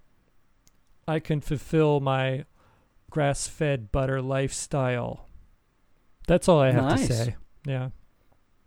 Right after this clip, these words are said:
Speaker 1: Yeah. So,
Speaker 2: Yeah,
Speaker 1: um,
Speaker 2: we've discussed this, uh, on the food cuisine podcast. I think I
Speaker 1: Mm-hmm.
Speaker 2: did. I brought it up about one of my
Speaker 1: Yeah.
Speaker 2: uh, issues, bugbears,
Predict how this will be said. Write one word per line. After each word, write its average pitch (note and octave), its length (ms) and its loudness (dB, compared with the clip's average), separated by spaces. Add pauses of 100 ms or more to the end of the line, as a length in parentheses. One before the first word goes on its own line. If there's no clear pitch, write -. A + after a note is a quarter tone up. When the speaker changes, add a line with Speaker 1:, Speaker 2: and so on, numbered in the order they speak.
(220)
Speaker 1:
Yeah. C#3 240 -8 (640)
So, C#3 500 0
Speaker 2:
Yeah, G#3 160 8
Speaker 1:
um, F3 60 6
Speaker 2:
we've F#3+ 200 4
discussed - 480 0
this, - 360 -2
uh, D3+ 460 4
on C3+ 320 2
the A#2 340 -2
food C#3 540 -4 (200)
cuisine C3 800 -2 (1120)
podcast. B2+ 760 -4 (880)
I C#3 100 4
think C#3+ 160 2
I B2 120 4
Speaker 1:
Mm-hmm. A2+ 40 -4
Speaker 2:
did. G#2+ 140 -2
I G2+ 120 -2
brought G#2+ 260 -2
it G2 80 -6
up G2+ 220 -6 (360)
about F#2+ 280 -10
one G2+ 160 -8
of G2+ 80 -6
my G2 280 -8
Speaker 1:
Yeah. B2+ 220 -8 (600)
Speaker 2:
uh, F#2+ 420 -12 (380)
issues, G2+ 540 -6
bugbears, G#2+ 920 -6